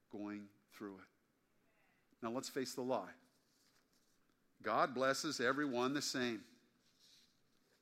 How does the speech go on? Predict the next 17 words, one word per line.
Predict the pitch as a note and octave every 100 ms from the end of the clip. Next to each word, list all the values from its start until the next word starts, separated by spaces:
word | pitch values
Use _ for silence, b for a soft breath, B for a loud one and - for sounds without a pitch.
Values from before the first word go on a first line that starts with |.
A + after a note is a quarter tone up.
| _ _ _ _ b b b
This | C3+ -
lie | D3 D#3 D#3+
can | D#3 C#3+
be | D#3
debilitating, | B2 A#2+ D#3 D#3 - A2+ F#2+ F2 _ _ _ _ _ _ _ _ _ _ _ B B
because | C#3 D3+ C#3
we | D3
can | D3
spend | C3 - F3 F3
our | E3
time | - E3 E3 C3+
looking | C#3+ D3+ D#3
around | C#3 C3 C#3 C#3+ A#2+ G#2 G2 _ _ _
in | D3 C3+ C#3
envy | D#3+ E3 C3+ B2
and | A#2 A#2
jealousy | B2 C#3+ D3+ - B2